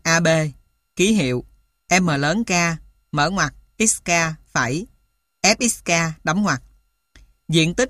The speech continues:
do cung M lớn K trừ một, M lớn K, quay xung quanh O X tạo thành, xấp xỉ với diện tích do đoạn thẳng M K trừ một, M K quay xung quanh trục O X tạo thành.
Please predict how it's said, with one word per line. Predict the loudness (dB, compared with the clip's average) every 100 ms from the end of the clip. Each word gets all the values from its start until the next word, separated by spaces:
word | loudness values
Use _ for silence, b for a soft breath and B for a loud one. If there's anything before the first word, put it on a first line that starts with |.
| -2
do | 0 0
cung | 0 0 0 -4 _ _ _ -4 0
M | 2
lớn | 2 0 0 0 -2
K | 0 0 0
trừ | 0 -2
một, | -2 -4 -6 _ _ _ -2 0
M |
lớn | 0 0 -2 -2
K, | -2 -2 -4 -12 _ _ -2
quay | 2 2
xung | 2 0 0 0
quanh | 0 -2 -2
O | -2 0 0
X | -2 -6 _ _
tạo | 0 0
thành, | 0 -2 -2 -8 -16 _ _ _ -2
xấp | 0 0
xỉ | -2 -2 -2
với | -2 -2 -2
diện | -2
tích | -2 -6 -4
do | 0 0
đoạn | 0 -2 -2
thẳng | -4 -4 -6 -10 _ 0
M | 2 0 0 -2 -6 -12 _ _ _ _ _
K | 2 4 4
trừ | -2
một, | 0 -2 -4 -4 -2
M | -2 -2
K | -2 -2 0
quay | -2
xung | -2 -4 -2
quanh | -4
trục | -6 -4
O | -4 -2 -6
X | -4
tạo | -6 -4
thành. | -2 -2